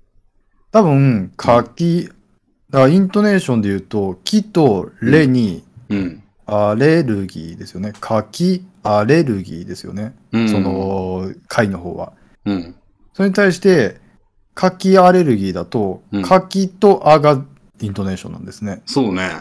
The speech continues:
Speaker 1: へー、面白いですね。
Speaker 2: これでも俺の発音怪しいからね。
Speaker 1: <laughs>
Speaker 2: 俺、あの、なめたけ事件があるから。あの、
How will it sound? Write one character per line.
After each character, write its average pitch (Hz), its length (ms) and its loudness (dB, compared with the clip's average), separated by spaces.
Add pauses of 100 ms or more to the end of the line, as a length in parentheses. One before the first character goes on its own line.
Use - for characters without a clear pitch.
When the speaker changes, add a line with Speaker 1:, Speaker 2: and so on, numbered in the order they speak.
(600)
Speaker 1:
へ 120 320 2
ー、 131 60 4
面 123 180 2
白 160 260 -2
い 123 40 2
で 92 80 -2
す 82 120 -14
ね。 85 340 -12 (680)
Speaker 2:
こ - 160 -6
れ 101 100 -2
で 101 100 -2
も 95 240 -4
俺 120 200 -2
の 214 120 0
発 190 300 -4
音 156 240 0
怪 180 180 -2
し 254 200 0
い - 40 -6
か 160 120 -6
ら 147 80 -12
ね。 85 300 -12 (540)
Speaker 1:
<laughs> - 880 -6
Speaker 2:
俺、 117 100 0 (120)
あ 139 60 -2
の、 143 140 -2
な 143 180 0
め 190 100 -2
た 196 140 -4
け 185 120 -2
事 156 160 -4
件 107 200 -4
が 87 120 -6
あ 87 40 -8
る 87 80 -12
か - 100 -10
ら。 - 300 -14 (320)
あ 95 120 -10
の、 85 360 -6